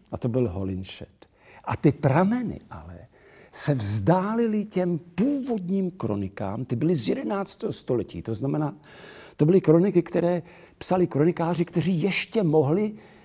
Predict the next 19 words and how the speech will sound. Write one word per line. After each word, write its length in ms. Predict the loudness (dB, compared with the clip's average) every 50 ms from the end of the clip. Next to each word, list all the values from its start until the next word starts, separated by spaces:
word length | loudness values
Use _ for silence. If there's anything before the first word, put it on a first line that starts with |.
| -20 _ -20 -20 -20 -14 -6 -2
zažít 760 | 0 2 4 4 4 4 6 6 6 6 6 4 0 -8 -16 -14 _
toho, 380 | -4 -4 -4 -2 -4 -6 -6 -10 -10 -4
nebo, 380 | 0 2 4 6 6 6 6 4
nebo 340 | 0 -4 -2 -2 -2 -4 -4 -8 -8
jejich 420 | -6 -4 -2 -2 -2 -2 -6 -8 -18 -20 -18 -8 -2
rodiče 560 | 0 0 2 2 2 0 0 -2 -6 -8 -8
třeba, 400 | -8 -8 -8 -6 -2 -2 -4 -4 -6 -16 -20 -20 -20 -20 -20 -20 -20 -20 _ _ -6
a 120 | -4 -2
věděli, 560 | 0 4 6 6 8 8 8 8 8 8 6
jak 200 | 4 4 0 0
to 120 | 0 0 2
bylo 200 | 2 2 2 2
doopravdy. 720 | 0 -2 -4 -6 -8 -8 -10 -10 -10 -10 -12 -14 -16 -18 _ -20 -20 -20 -20 -20 -20 -20 -20 -20 -20 -12 -4
A 100 | -4 -2
víte, 420 | 0 0 -2 0 0 0 0 0 -4 -8 -18 -20 -20 -20 -20 -20 -20 -20 _ -18 -16 -14 -8 -4
jak 320 | -2 0 0 0 -2 -2 -4
šla 540 | -6 -2 2 2 4 4 4 2 2 0 -4 -8 -4
doba 480 | 0 0 0 0 0 -2 -2 -2 -2
dál, 540 | -2 -2 -2 -2 -2 -4 -4 -2 -2 -2 -4